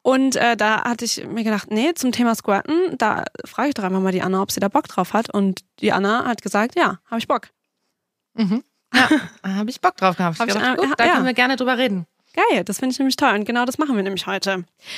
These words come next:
Speaker 1: Wenn wir gleich mal ins Thema reinstarten. Und zwar habe ich das
Speaker 2: Ja.
Speaker 1: in der ersten Episode erzählt schon mal. Das erste
Speaker 2: Mhm.
Speaker 1: Mal, wo ich bewusst gesquirtet habe, also wo ich gemerkt habe, okay, ich glaube, das ist jetzt hier, mm, viel Flüssigkeit im Spiel.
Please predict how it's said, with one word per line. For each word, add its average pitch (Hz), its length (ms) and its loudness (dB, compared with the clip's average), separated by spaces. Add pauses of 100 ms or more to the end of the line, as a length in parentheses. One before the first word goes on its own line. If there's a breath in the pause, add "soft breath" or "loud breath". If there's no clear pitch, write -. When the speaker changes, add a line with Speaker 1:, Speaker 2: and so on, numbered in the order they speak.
(160 loud breath)
Speaker 1:
Wenn 226 140 4
wir 226 100 2
gleich 220 240 0
mal 208 80 2
ins 208 140 0
Thema 214 260 0
reinstarten. 196 460 -2
Und 202 100 -2
zwar 214 180 2
habe 240 140 0
ich 247 80 -2
das 208 120 -2
Speaker 2:
Ja. 170 40 2
Speaker 1:
in 226 60 2
der 208 100 2
ersten - 240 -2
Episode 190 400 -2
erzählt - 480 -4
schon - 160 -6
mal. 233 220 0 (260 loud breath)
Das 226 140 0
erste 220 300 4
Speaker 2:
Mhm. 175 40 4 (120)
Speaker 1:
Mal, 214 120 4
wo 220 80 2
ich 226 240 -2
bewusst 226 680 -2
gesquirtet 208 880 -2
habe, - 580 -2
also 190 240 -2
wo 190 80 -2
ich - 220 -4 (320)
gemerkt 208 400 0
habe, 202 160 4
okay, 196 300 -2
ich 196 180 -4
glaube, 202 360 2
das 214 300 -6
ist - 220 -4
jetzt 208 200 -2
hier, 208 600 0 (220)
mm, 233 360 2 (260 loud breath)
viel 262 220 0
Flüssigkeit 262 840 0 (320 loud breath)
im 214 160 0
Spiel. 202 460 4